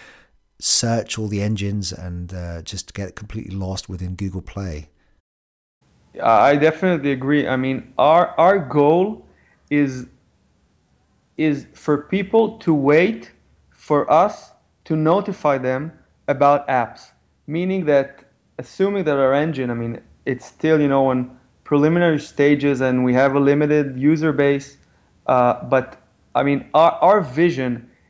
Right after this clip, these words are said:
Speaker 2: is for people to, to wait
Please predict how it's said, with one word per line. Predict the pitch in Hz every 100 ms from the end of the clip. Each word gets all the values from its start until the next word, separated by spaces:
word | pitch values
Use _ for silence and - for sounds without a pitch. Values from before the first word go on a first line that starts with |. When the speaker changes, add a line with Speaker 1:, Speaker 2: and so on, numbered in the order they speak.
| -
Speaker 2:
is | 147 147
for | 151
people | 143 180 185 190 196 180 185
to, | 151 147 135 - _ _
to | - 165
wait | 143 165 208 247 240 -